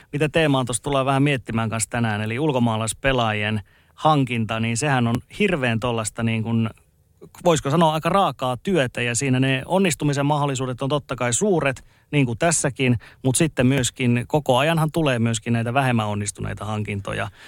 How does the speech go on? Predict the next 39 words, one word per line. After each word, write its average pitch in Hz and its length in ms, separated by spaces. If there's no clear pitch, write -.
koska 143 340
mietitään, 143 440
miten 156 240
iso 151 220
se 139 120
laari 127 460
tai 117 180
se 123 80
puuli 123 400
on 110 100
tavallaan, 110 360
mistä - 200
sä 117 100
poimit 117 340
näitä 104 220
pelaajia, 107 540
niin 107 240
siinä 135 340
on 139 160
aika, 151 280
aika 160 280
niin 156 160
kuin 151 260
isoilla 170 300
rahoilla 180 320
pelataan, 151 520
ja 151 180
voi 160 200
olla, 147 120
että 139 180
tavallaan 143 480
vähän 151 160
niin 139 80
kuin 139 100
pokeripelissä, 131 760
että 107 200
kaikki 127 300
menee 113 340
tai 107 260